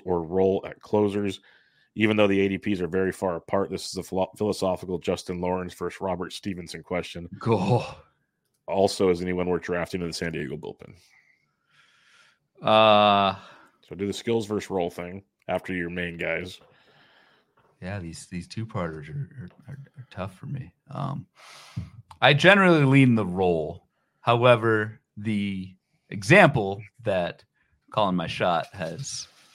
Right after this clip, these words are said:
Speaker 2: brought up is an extreme one in that, like, I wouldn't touch Justin Lawrence, the six-foot
Speaker 1: Yeah.
Speaker 2: pole.
Speaker 1: No.
Speaker 2: But in general, like, I, if, especially later, you're drafting these guys to try and get some saves, and if, if it blows up, you cut him and move on.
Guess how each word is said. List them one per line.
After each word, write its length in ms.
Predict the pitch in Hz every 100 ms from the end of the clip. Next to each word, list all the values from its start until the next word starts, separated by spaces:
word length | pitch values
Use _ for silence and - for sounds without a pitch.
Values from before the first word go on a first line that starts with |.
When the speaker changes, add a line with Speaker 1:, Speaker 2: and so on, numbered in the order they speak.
| _ - -
Speaker 2:
brought 200 | 80 92
up 280 | 104 78 -
is 140 | 82 82
an 100 | 78
extreme 460 | 73 - 104 87
one 240 | 80 78 78
in 100 | 78
that, 200 | 78 80
like, 160 | 76
I 80 | 87
wouldn't 280 | 85 80 73
touch 320 | 85 76 -
Justin 380 | - 73 - 80
Lawrence, 500 | 82 80 76 - - _
the 80 | 180
six-foot 460 | 175 196 - 139 123
Speaker 1:
Yeah. 40 |
Speaker 2:
pole. 380 | 147 123 95 - - -
Speaker 1:
No. 120 | 80
Speaker 2:
But 160 | 147 165
in 100 | 160
general, 420 | 165 165 147 139
like, 220 | 131 120
I, 300 | 120 131 123 - _
if, 200 | - 123 - _ - 123 - _ _ - -
especially 420 | - 160 147 156
later, 300 | 123 123 113
you're 140 | 110
drafting 360 | 107 120 117 113
these 160 | 110 107
guys 240 | 110 104
to 80 | 95
try 160 | 110
and 80 | 104
get 100 | 101
some 140 | - 90
saves, 440 | 104 101 98 101
and 200 | 92 92
if, 160 | 90 - _ _ -
if 180 | 95 101
it 120 | 90
blows 260 | 107 107
up, 220 | 104 104 95
you 80 |
cut 200 | 87 107
him 120 | 101 90
and 120 | 85
move 200 | 90 85
on. 340 | 92 92 87